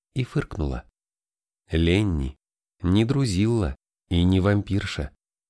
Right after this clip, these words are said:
Что-то новенькое. "Ты понятия не имеешь, каково это — быть мной", — добавила она. "Разве?"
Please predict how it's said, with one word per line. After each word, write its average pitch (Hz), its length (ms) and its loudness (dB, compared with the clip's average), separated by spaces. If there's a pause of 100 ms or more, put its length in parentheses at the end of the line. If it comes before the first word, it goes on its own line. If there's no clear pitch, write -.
(140)
Что-то 160 500 -2
новенькое. 113 720 -2 (800)
"Ты 185 140 6
понятия 185 720 4
не 143 280 8
имеешь, 151 560 4 (280)
каково 175 520 6
это — 90 300 0 (280)
быть 160 380 4
мной", — 135 460 4 (540)
добавила 107 760 0
она. 71 260 -4 (1160)
"Разве?" 139 580 0